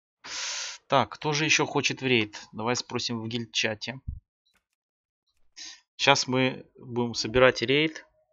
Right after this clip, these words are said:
Э, сколько у нас времени? У нас ещё есть время.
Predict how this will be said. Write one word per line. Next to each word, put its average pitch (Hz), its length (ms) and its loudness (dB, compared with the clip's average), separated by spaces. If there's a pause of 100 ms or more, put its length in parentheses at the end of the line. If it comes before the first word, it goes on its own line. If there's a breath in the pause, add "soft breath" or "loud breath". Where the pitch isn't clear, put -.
(380)
Э, 113 220 -8
сколько - 320 -4
у 120 40 -4
нас 117 200 -4
времени? 117 220 0
У - 20 -2
нас 180 140 -2
ещё - 160 -4
есть 131 300 0
время. 113 420 2